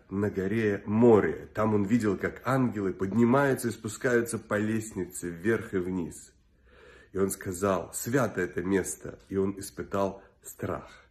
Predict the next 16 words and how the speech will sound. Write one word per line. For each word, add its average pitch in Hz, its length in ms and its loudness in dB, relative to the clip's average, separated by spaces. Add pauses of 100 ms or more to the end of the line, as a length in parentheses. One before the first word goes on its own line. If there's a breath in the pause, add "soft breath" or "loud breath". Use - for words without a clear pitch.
(600 loud breath)
И 110 100 -8
также 131 500 2
он 120 120 2
сказал, 101 480 -2
что - 140 -4
если 170 280 0
Всевышний 117 920 0
даст 131 520 -2
мне 98 440 -2 (140)
защиту - 1000 -6
и 117 80 -2
даст 117 340 2
мне 107 100 2
пищу 143 540 -6
по 98 140 -4
дороге, 135 640 2